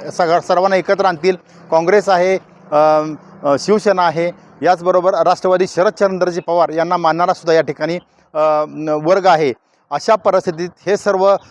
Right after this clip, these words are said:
घटक पक्ष एकत्र येऊन, अ, फ-, अ, जोरदार लढत होण्याची शक्यता आहे. म्हणजेच महाबळेश्वर मन-, मन-, नगर परिषदेसाठी सध्या महायुती आणि महाविकास आघाडी अशी जरी चित्र लढत दिसत असलं,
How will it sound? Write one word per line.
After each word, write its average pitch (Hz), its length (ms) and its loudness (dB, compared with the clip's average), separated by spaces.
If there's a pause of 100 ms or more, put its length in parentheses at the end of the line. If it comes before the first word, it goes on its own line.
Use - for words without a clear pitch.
(160)
घटक 156 240 -2
पक्ष - 220 -4
एकत्र 190 360 -2
येऊन, 165 360 0 (280)
अ, 156 160 -4
फ-, 160 100 -14
अ, 147 400 4
जोरदार 175 420 0
लढत 165 220 0
होण्याची 160 320 -4
शक्यता 160 380 -2
आहे. 135 180 -2 (480)
म्हणजेच 175 340 -2
महाबळेश्वर 208 460 2
मन-, 170 320 -4
मन-, 156 640 -6
नगर 151 260 0
परिषदेसाठी 160 760 -2 (380)
सध्या 185 260 0
महायुती 202 600 -2
आणि 175 160 0
महाविकास 175 520 -2
आघाडी 165 360 2
अशी 151 280 -6
जरी 175 220 -2
चित्र 170 260 -6
लढत 170 200 0
दिसत 156 260 -8
असलं, 156 280 0